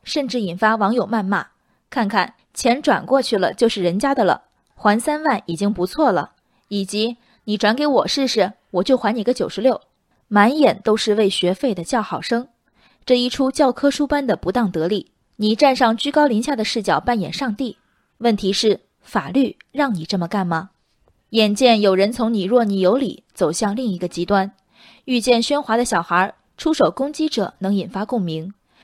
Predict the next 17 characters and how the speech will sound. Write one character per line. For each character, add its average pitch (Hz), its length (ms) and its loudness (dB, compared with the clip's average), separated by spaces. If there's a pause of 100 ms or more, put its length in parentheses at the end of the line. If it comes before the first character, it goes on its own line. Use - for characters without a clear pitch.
拒 294 200 2
绝 202 160 4
让 233 200 2
座 233 320 0
成 190 200 -2
为 196 80 0
一 190 100 -2
种 185 260 -4
被 - 140 2
鼓 - 180 -6
励 233 140 0
的 180 80 -2
风 185 180 -2
潮。 175 360 -2 (460)
每 190 200 2
一 185 160 0
个 247 220 4